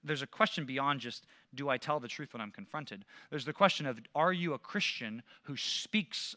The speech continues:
the truth into people's lives? Like, are you somebody who's ready and able to say, "Here's what God's word says. Here's the truth about this situation." Uh,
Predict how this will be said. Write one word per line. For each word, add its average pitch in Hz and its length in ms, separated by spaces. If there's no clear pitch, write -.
the 117 140
truth 107 480
into 165 240
people's 107 340
lives? 95 420
Like, - 140
are 165 40
you 185 200
somebody 160 480
who's 180 220
ready 139 560
and 156 160
able 170 500
to 147 80
say, 139 280
"Here's 170 280
what 165 80
God's 135 220
word 113 160
says. - 280
Here's 208 240
the 196 80
truth 156 240
about 120 180
this 113 140
situation." 104 480
Uh, - 60